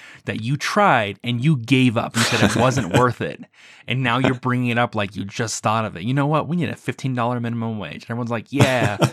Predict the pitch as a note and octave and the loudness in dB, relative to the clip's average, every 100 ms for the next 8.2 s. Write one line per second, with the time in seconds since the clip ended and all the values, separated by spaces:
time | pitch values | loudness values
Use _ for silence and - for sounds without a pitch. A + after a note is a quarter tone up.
0 | - - _ - A2+ A#2 A#2+ A2+ G#2 - | -4 -20 _ -8 -8 -2 0 0 -4 -4
1 | G#2+ G#2 - G#2 G2+ - B2 A2 G#2+ G2 | -4 -4 -6 -8 -8 -2 0 0 0 -4
2 | - G#2+ A#2 A2+ G#2 - F2+ - E2 _ | -8 -8 -4 -2 0 -2 -2 -8 -20 _
3 | _ - - - A2+ G2 G#2 B2 G#2+ A#2 | _ -20 -20 -12 -6 -6 -2 0 0 -4
4 | G#2 G2 - A2 A2 - G2+ A#2 A2+ G#2+ | -6 -6 -2 -2 -2 -8 -8 -2 -2 0
5 | G#2 G#2 - G#2+ G#2 G2+ G2 G#2 G2+ G2 | -2 -4 -6 -6 -4 -8 -6 -6 -4 -6
6 | F2 G2+ G#2+ - A2 A2 G2+ G#2 G2+ - | -8 -6 -8 -6 -6 -6 -4 -4 -4 -6
7 | G#2 F#2 - - B2 G#2+ A2 A#2 A#2 F#2 | -6 -6 -10 -6 -4 -4 -2 0 0 -2
8 | G2 | -6